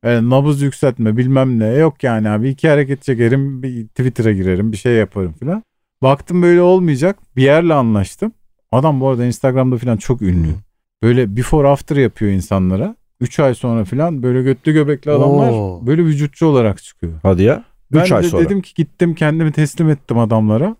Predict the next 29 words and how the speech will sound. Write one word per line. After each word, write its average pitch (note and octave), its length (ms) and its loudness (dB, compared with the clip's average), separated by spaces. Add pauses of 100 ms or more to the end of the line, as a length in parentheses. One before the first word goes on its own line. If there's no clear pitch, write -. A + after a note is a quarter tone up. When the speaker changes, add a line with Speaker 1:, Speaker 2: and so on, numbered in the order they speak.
Speaker 1:
Abi B2+ 320 -2
şu - 260 -4
an D3 360 -2
işte - 420 -6 (460)
kırkıncı C#3+ 440 0
günde D3 260 2
filan D3+ 360 -2
ben C#3+ 100 2
yedi C3+ 240 -2
kilo D#3 240 -2
verdim. B2 340 -2 (100)
Speaker 2:
Yedi C#3 220 2
kilo D#3+ 220 2
kırk E3+ 200 -4
günde. G2+ 360 -2
Speaker 1:
Evet G#2 260 0
abi. A2+ 140 0
Speaker 2:
Harika F#2+ 300 0
bir C#3+ 60 -4
şey C#3 200 0
bu G2+ 80 0
ya. F#2+ 360 -2
Speaker 1:
Yani C3 340 2
ama D3+ 240 2
içerisi C#3+ 460 -2
böyle D3 240 2
kasap - 480 -4
dolu F2 180 -4
abi. D#2 220 -6